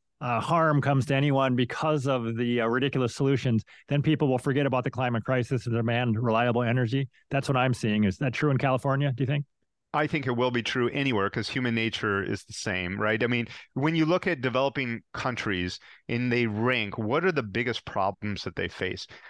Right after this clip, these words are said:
Speaker 2: Climate change doesn't even make the top ten list. It's a, it's not even on the list, right? I mean, it's, you know, even if you'll hear some of the politicians talk about it, the, the average people that are surveyed,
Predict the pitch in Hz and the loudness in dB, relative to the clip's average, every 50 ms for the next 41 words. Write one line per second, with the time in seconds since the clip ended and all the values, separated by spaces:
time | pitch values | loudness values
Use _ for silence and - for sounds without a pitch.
0 | - - - - 180 226 254 - - 147 123 117 101 117 131 123 143 135 127 120 | -18 -12 -4 -2 0 0 0 0 0 -2 -2 -2 0 -2 -2 0 0 0 0 0
1 | 117 131 147 - - 107 - - - 143 131 - _ - - - 214 262 277 - | 0 0 -2 -2 -6 -8 -6 -2 -2 -2 -2 -4 _ -10 -4 -2 0 0 0 0
2 | 107 - - - - - _ - _ _ _ _ _ _ _ - 151 208 208 196 | -2 -4 -6 -10 -12 -14 _ -20 _ _ _ _ _ _ _ -2 0 2 2 4
3 | 185 160 - 208 196 196 202 185 185 185 180 175 170 160 143 147 226 285 269 120 | 2 2 2 2 2 2 2 2 2 2 2 2 2 2 4 4 4 4 2 0
4 | - - - - - _ _ _ _ _ _ 110 113 117 127 160 - - 123 131 | -2 -8 -12 -14 -16 _ _ _ _ _ _ -2 0 0 0 0 0 -2 0 0
5 | 139 131 131 127 - - - _ - 160 151 139 - - - _ _ _ _ - | 0 -2 -2 -4 -8 -16 -18 _ -2 -2 -2 -2 -4 -10 -10 _ _ _ _ -10
6 | - - _ 165 147 139 131 - - 185 190 196 196 175 160 139 - 143 139 135 | -10 -8 _ -2 0 0 0 -2 0 0 0 2 2 2 0 0 -2 -4 -2 0
7 | 135 123 120 98 - 175 165 160 156 135 - - 131 123 107 104 - - 120 110 | 0 0 -2 -2 -2 0 0 0 0 -2 -4 -6 -4 -4 -4 -4 -2 -2 -2 -2
8 | 107 - - 240 - - 185 - - - 98 87 - 92 87 90 90 87 87 - | -2 -2 -4 -4 -2 -2 -6 -4 -2 -2 -2 -2 -2 -4 -2 -2 0 0 -2 -4
9 | - - - - - _ _ _ - 127 131 131 127 - - 135 123 127 135 143 | -6 -10 -20 -20 -20 _ _ _ -2 0 0 0 0 -2 -4 -4 0 0 2 2
10 | 175 175 151 123 - - - 165 160 - 127 120 117 113 101 98 - - - 214 | 2 0 0 -4 -4 -6 -6 -4 -2 -2 0 0 2 2 0 0 -2 -2 0 0
11 | 240 240 160 98 90 71 73 85 98 | 0 0 0 0 0 0 -2 -6 -8